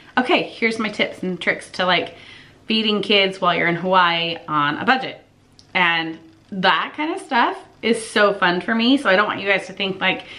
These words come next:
you can't ask me questions. Like, even if you've already gone or if you haven't gone with kids, but now you are taking kids,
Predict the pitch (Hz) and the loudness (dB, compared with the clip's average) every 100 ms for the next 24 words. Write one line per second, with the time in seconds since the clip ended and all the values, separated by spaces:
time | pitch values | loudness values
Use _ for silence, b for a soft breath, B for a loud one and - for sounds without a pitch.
0 | B B - 190 208 - 170 - - 175 | B B -10 -4 0 0 0 -4 -10 -6
1 | 165 156 - 214 226 196 - 208 202 190 | -2 -2 -2 -2 0 0 -2 0 -2 -2
2 | - - 196 170 190 190 180 160 156 151 | -2 0 2 0 2 4 4 2 -2 -4
3 | 151 180 185 202 196 175 185 170 160 - | -6 -6 -2 -2 -2 -2 -2 -2 -4 -4
4 | 208 190 185 - - - 185 175 170 - | 0 2 0 -6 -10 -4 0 0 0 0
5 | 196 196 196 196 185 190 185 185 | 0 0 -6 -6 -2 0 0 0